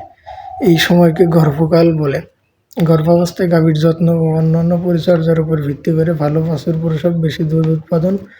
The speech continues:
পরবর্তীকালে আবার গর্ভধারণ নির্ভর করে। তাই এই গর্ভাবস্থায় গাভীর খাদ্য ও যত্ন নেওয়া অপরিহার্য।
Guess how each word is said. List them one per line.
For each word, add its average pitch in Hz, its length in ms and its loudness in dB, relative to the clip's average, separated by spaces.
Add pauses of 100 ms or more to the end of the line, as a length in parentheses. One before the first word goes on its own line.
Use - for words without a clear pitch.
(260)
পরবর্তীকালে 170 680 0
আবার 156 260 0
গর্ভধারণ 165 600 2
নির্ভর 151 380 -2
করে। 139 200 -4 (680)
তাই 170 200 2
এই 180 140 0
গর্ভাবস্থায় 170 760 0
গাভীর 165 260 0
খাদ্য 160 300 -2
ও 160 120 2
যত্ন 165 340 0
নেওয়া 160 240 2
অপরিহার্য। 143 500 -2